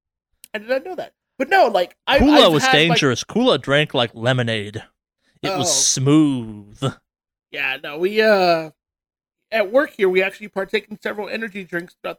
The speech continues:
Speaker 1: the table, and Nas and Red or Full Throttle seem to be the, the favorites around there. But
Speaker 2: I used to love Re-, uh, Full Throttle,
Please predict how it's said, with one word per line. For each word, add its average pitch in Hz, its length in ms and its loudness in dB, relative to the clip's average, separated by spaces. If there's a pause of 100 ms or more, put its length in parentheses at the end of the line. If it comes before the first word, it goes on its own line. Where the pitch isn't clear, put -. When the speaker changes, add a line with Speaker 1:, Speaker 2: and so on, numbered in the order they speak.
Speaker 1:
the 208 80 -4
table, 185 240 -2
and 165 180 -14
Nas 180 440 0
and 165 180 -8
Red 180 220 -4 (280)
or 196 120 -2
Full 202 240 -2
Throttle 202 320 0
seem 185 220 -10
to 185 60 -6
be 185 120 -8
the, 165 280 -8 (540)
the 190 100 -10
favorites 185 460 -4
around 156 320 -14
there. 151 280 -10 (200)
But 143 160 -4
Speaker 2:
I 254 100 6
used 294 360 2
to 165 100 4
love 147 800 4 (180)
Re-, 139 200 0
uh, 135 240 2
Full 147 320 0
Throttle, 147 600 2